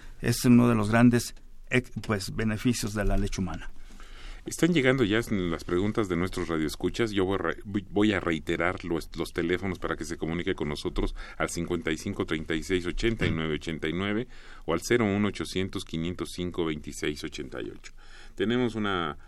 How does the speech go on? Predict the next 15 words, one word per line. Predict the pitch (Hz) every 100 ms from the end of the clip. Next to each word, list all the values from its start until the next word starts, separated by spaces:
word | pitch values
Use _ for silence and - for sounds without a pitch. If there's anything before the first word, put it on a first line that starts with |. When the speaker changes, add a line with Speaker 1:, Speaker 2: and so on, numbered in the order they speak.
| - -
Speaker 2:
un | 147
comentario, | 180 95 - 104 98
una | 101 101
pregunta | - 82 98 95 95
del | 80
señor | 80 80 87
Javier | 85 82 85 90
Guerra. | 104 123 92
Dice | 95 101 117 107
que | 95 90
cuando | - 90
usted | 87 - 123
hablaba, | 104 95 104
doctor | 107 - 92
Cardiel, | - 87 92 98